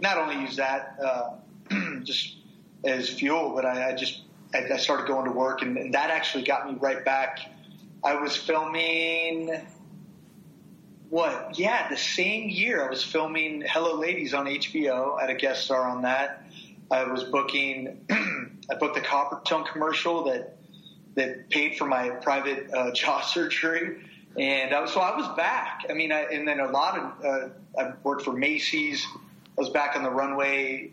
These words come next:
what, seven or eight weeks later. So anyway, so, like, mentally, that really, that momentum that I had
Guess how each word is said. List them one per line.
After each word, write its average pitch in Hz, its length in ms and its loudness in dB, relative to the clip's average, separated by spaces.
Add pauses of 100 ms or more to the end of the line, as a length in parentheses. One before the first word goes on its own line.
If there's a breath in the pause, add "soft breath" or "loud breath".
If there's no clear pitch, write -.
(120)
what, 127 260 0
seven 147 320 2
or 139 140 2
eight 139 260 -2
weeks 139 320 -2
later. 139 580 0 (160 loud breath)
So 202 140 2
anyway, 165 280 2
so, 175 160 0
like, 156 200 2
mentally, 196 420 0
that 151 200 0
really, 156 420 -2 (260)
that 156 140 2
momentum 151 500 -2
that 139 100 2
I 131 120 2
had 131 460 0